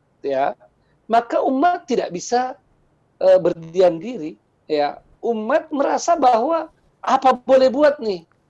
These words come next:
ya, kita, eh, sekalipun akan capek, sekalipun akan banyak berkorban, sekalipun pandemi,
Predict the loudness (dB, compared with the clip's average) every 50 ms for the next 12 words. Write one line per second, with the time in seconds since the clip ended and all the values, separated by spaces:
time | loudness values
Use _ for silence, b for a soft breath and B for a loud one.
0 | -16 -10 -6 -6 -6 -6 -8 -8 -8 -8 -6 0 0 2 2 2 -2 -6 -12 _
1 | _ _ _ _ -4 0 0 2 2 2 0 -2 -4 -6 -2 -2 0 0 0 -2
2 | -4 -4 -4 -6 -10 _ _ _ _ _ _ -6 -6 -4 -2 0 0 0 0 0
3 | 0 0 0 0 0 2 2 2 2 2 -2 -4 -12 -12 -12 -12 -6 0 0 2
4 | 2 0 -2 -4 -4 -4 -2 0 0 0 0 0 -4 -4 -2 2 2 2 4 4
5 | 2 0 0 2 2 2 2 2 0 -2 0 2 2 2 4 4 2 2 2 -2
6 | -2 -4